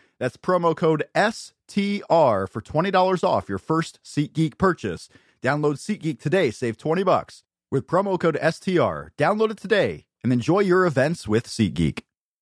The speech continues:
A non-funny note, just a non-whatever. Uh, this was the second straight week where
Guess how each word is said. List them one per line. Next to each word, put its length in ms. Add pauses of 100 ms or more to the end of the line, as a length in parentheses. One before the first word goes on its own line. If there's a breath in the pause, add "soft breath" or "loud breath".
(260)
A 600 (880)
non-funny 680
note, 260 (260)
just 200
a 40
non-whatever. 840 (460)
Uh, 140
this 140
was 100
the 60
second 280
straight 300
week 340
where 460